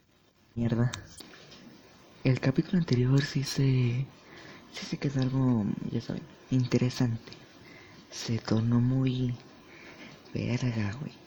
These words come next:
Y, y, y nomás tengo catorce, ¿por qué me puse a hablar de ese tipo de temas? Bueno, si Luisito Comunica se puso a hablar del terraplanismo, ¿yo por qué no puedo ponerme a hablar de mis teorías?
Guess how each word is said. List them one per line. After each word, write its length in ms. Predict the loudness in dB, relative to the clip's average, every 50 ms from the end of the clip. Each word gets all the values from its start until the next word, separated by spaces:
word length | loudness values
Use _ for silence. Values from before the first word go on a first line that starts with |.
| -20 -20 -12 -8 -6
Y, 280 | -6 -6 -6 -6 -8
y, 200 | -8 -4 -2 -2
y 20 | 0
nomás 300 | 0 -2 -4 -4 -4 0
tengo 200 | 2 2 2 2
catorce, 540 | 0 -6 -4 -2 0 0 0 0 -2 -2
¿por 260 | -2 2 2 2 2 2
qué 120 | 2 2
me 100 | 2 2
puse 240 | 2 -2 -4 -2 -4
a 20 | -6
hablar 200 | -4 -6 -4 -6
de 80 | -6
ese 140 | -6 -6 -6
tipo 300 | -8 -8 -10 -4 2 2
de 80 | 2 2
temas? 360 | 2 -2 -2 -2 -4 -6 -6 -10 -18 -20 -20 -20 -20 -20 -20 -20 -20 -20 -12 -6
Bueno, 140 | -4 -4 0
si 140 | 0 0 2
Luisito 400 | 2 2 2 2 0 0 0 0
Comunica 420 | 2 2 2 2 0 2 2 0
se 140 | 0 0 -6
puso 320 | -4 -4 -6 -2 0 0
a 40 | 2
hablar 260 | 4 4 4 6 6
del 200 | 6 6 4 4
terraplanismo, 720 | 2 2 2 2 0 2 4 4 6 6 4 4 4 2
¿yo 180 | 4 4 2 2
por 160 | 2 -2 0
qué 140 | 2 2 2
no 120 | 2 2
puedo 260 | 2 2 2 2 0
ponerme 320 | -2 -2 0 0 0 0 0
a 40 | -2
hablar 280 | 0 0 0 0 0 -2 -6 -14 -18 -16 -16 -16 -16 -16 -16 -18 -6 0
de 220 | 2 4 6 6
mis 220 | 6 6 2 0 -2
teorías? 480 | -2 -2 0 0 0 0 0 -2 -2